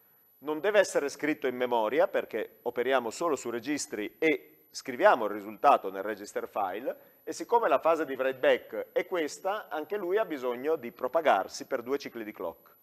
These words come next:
Quindi questo pezzetto di questa batteria di registri lo ritroviamo pari pari e diventa anche questa una cascata di registri che rendono disponibile il dato quando dovrà essere scritto nel register file.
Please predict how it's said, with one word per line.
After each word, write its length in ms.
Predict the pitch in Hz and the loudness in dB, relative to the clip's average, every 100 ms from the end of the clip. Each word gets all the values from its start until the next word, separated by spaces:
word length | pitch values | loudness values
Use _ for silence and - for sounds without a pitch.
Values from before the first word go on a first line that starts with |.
| _ _ _ _ _ _ _ _ | _ _ _ _ _ _ _ _
Quindi 600 | 147 127 104 92 _ _ _ _ _ | -4 -4 -6 -12 _ _ _ _ _
questo 420 | - 160 160 156 | -4 -4 -2 -4
pezzetto 1120 | 139 - 143 - 190 170 - - 110 101 _ _ | -4 -6 -6 -2 -2 -2 -4 -6 -6 -6 _ _
di 160 | 101 107 | -20 -6
questa 280 | 139 143 | -4 0
batteria 380 | 127 120 135 165 | 0 0 0 0
di 120 | 151 | 0
registri 560 | 175 220 151 127 - 180 | -2 -2 -4 -6 -8 -4
lo 120 | 160 | -2
ritroviamo 520 | 135 143 151 165 135 | -2 -4 2 2 2
pari 240 | 113 123 123 | 0 0 4
pari 200 | 156 127 - _ _ _ _ _ _ _ _ | 4 4 -2 _ _ _ _ _ _ _ _
e 120 | 135 | -6
diventa 420 | 135 147 147 - 117 | 0 4 4 2 -2
anche 300 | 113 160 170 | -2 -8 -6
questa 280 | 151 - | -4 -2
una 180 | 165 127 | -2 -2
cascata 520 | - 127 - 139 117 | -2 -2 2 2 2
di 140 | 110 131 | -2 -2
registri 600 | 214 131 101 - 127 143 _ _ _ _ | -2 -4 -10 -8 -8 -8 _ _ _ _
che 260 | - 143 135 | -4 -2 -2
rendono 720 | 131 143 143 127 113 107 101 _ | 0 0 0 -2 -4 -6 -10 _
disponibile 640 | 120 127 139 156 147 123 175 | -16 -10 -6 -4 -4 -2 -2
il 100 | 208 | 0
dato 400 | 120 98 - 131 | 0 0 -2 -4
quando 280 | 127 139 151 | -4 -4 -4
dovrà 260 | 123 117 | -2 -2
essere 260 | 117 - 165 | -2 -4 -8
scritto 560 | - 110 98 - 123 - | -10 -12 -12 -8 -8 -6
nel 100 | 131 | -6
register 420 | 101 98 - 95 | -6 -8 -12 -12
file. 360 | - 76 78 | -12 -14 -16